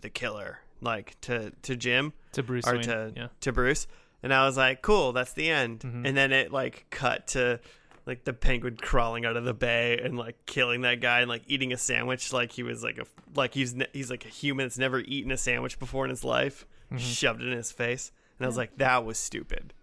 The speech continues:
Speaker 1: That end, w-,
Speaker 3: <laughs>
Speaker 1: that end right there was stupid.
Speaker 3: It, w-,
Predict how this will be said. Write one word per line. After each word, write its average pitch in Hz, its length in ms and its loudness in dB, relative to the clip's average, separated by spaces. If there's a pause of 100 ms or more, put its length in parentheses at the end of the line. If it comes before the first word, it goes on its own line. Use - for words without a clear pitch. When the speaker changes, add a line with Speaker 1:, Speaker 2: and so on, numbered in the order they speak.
(120)
Speaker 1:
That 139 240 6
end, 143 240 6
w-, 131 180 -4
Speaker 3:
<laughs> - 20 -12
Speaker 1:
that 151 280 8
end 151 240 6
right 139 240 6
there 127 180 4
was 107 200 -6
stupid. - 420 -6 (400)
Speaker 3:
It, 160 100 -6
w-, - 200 -8